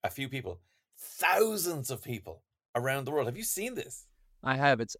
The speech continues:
Speaker 2: absolutely amazing. Yeah, he's an incredible guy. I think, I think his videos, he's got a number of videos, been watched something like collectively thirty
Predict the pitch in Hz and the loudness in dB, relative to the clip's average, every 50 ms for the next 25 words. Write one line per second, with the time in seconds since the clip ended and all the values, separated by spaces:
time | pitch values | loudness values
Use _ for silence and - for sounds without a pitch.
0 | - 156 156 156 - - 165 147 - 147 131 120 123 123 123 110 110 104 113 120 | -4 -4 -4 -4 0 0 0 2 2 2 2 4 4 4 4 2 2 0 0 4
1 | 143 170 170 175 170 170 165 156 _ - - 160 - 196 190 139 113 98 87 92 | 4 4 4 4 4 4 2 0 _ 0 0 2 4 4 2 2 2 0 2 0
2 | 90 90 90 87 101 - - 180 175 170 - _ _ _ _ _ _ - _ - | 0 0 -2 -4 -4 -2 2 2 2 2 0 _ _ _ _ _ _ -20 _ -2
3 | - 247 254 240 - - 180 147 - - - 165 170 156 123 92 92 87 87 131 | 6 6 6 6 6 2 -4 -4 -4 0 2 2 4 6 6 6 4 4 2 2
4 | 113 135 127 123 117 120 135 147 135 135 123 110 123 120 117 107 98 90 - 120 | 6 6 6 6 6 6 6 6 6 4 4 4 4 6 6 6 4 2 0 0
5 | 113 120 113 110 120 139 - - - - 165 170 180 151 131 123 127 - - - | 0 0 0 2 0 0 0 0 0 0 2 2 2 4 4 4 4 2 0 0
6 | 110 117 135 - - - 117 104 101 98 _ _ - 165 165 - - 160 139 | 2 2 2 2 0 -2 -2 -2 -2 -4 _ _ -2 -2 0 0 0 -2 -2